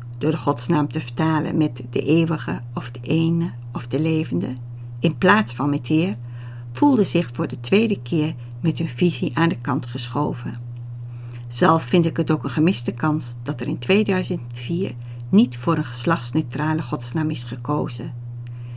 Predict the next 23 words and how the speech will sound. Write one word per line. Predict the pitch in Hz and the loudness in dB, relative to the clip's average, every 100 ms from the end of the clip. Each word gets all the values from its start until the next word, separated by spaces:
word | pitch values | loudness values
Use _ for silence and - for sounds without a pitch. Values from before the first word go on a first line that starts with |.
| - - - | -10 -6 -4
Ik | 175 | 2
herinner | 175 185 202 165 | 6 8 10 8
me | 156 | 6
nog | 147 | 4
goed | - 208 208 - - - - - - | 4 6 6 0 -12 -10 -10 -12 0
hoe | 170 - | 4 6
in | 151 | 6
mijn | 156 156 | 6 4
studententijd | - 160 165 185 127 - 147 - - | 2 2 2 2 0 0 0 -2 -4
met | - 156 | -4 0
name | 160 170 170 160 | 4 6 6 4
mannelijke | 165 220 202 - 160 | 4 4 4 2 2
medestudenten | 160 175 190 - - - 147 147 - - - - - | 6 6 4 0 -4 -2 0 0 -2 -8 -10 -12 2
niet | 190 285 - | 8 8 6
begrepen | 170 - 156 151 160 160 - - - | -2 2 2 2 0 -4 -6 -12 -4
dat | 185 - | -2 0
als | - 160 | 0 0
je | - | -2
God | 139 180 170 | -2 -2 -2
Vader | - 196 196 196 - | -2 2 2 2 0
en | 147 | 0
Heer | 156 214 233 | 2 2 2
noemt, | 151 190 - | 2 0 -2